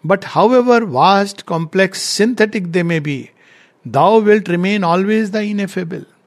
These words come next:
अब देखिए सब लोग कृष्ण जी के बारे में कि कृष्ण जी तो बट नटखट नागर, मधुरम, मधुरम, सब कुछ मधुर है उनका।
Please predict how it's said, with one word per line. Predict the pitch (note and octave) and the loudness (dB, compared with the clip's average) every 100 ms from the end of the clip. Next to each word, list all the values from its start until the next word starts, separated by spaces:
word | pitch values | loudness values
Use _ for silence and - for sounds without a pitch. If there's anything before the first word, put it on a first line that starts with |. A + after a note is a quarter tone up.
| _ _ _ _ _ _ _ _ _ _ _ _ - | _ _ _ _ _ _ _ _ _ _ _ _ -16
अब | C3+ | -10
देखिए | D3 E3+ F#3+ | -6 -4 -4
सब | D3+ E3 | -4 -4
लोग | E3 F3 E3+ _ - | -2 -4 -6 _ -12
कृष्ण | E3 D3 F3+ | -10 -8 -6
जी | E3 | -6
के | D#3 D#3+ | -4 -2
बारे | D3+ D#3 | 0 -2
में | D#3+ D#3+ D3 | -2 -6 -8
कि | D#3 D3 | -12 -12
कृष्ण | - C#3+ - D#3 | -12 -12 -10 -12
जी | D3 | -12
तो | D3 | -12
बट | C#3 D3 - D#3+ D3+ | -10 -12 -14 -20 -12
नटखट | D#3+ - - D3+ - | -12 -10 -10 -10 -8
नागर, | D3 C#3+ D3+ D#3 D3 | -6 -6 -4 -4 -6
मधुरम, | C#3 C#3 D3+ D#3 D#3 C#3+ | -6 -6 -4 -4 -6 -8
मधुरम, | C#3 D#3 D#3 D#3 C#3+ _ _ _ _ _ _ _ _ _ _ _ _ _ _ _ | -6 -6 -6 -8 -14 _ _ _ _ _ _ _ _ _ _ _ _ _ _ _
सब | - D3+ - | -4 -4 -2
कुछ | A#3+ - | -4 -2
मधुर | G3 E3+ F3+ | 0 2 4
है | F#3 F3 | 4 2
उनका। | E3+ D3+ D3+ D#3+ | 0 -4 -6 -8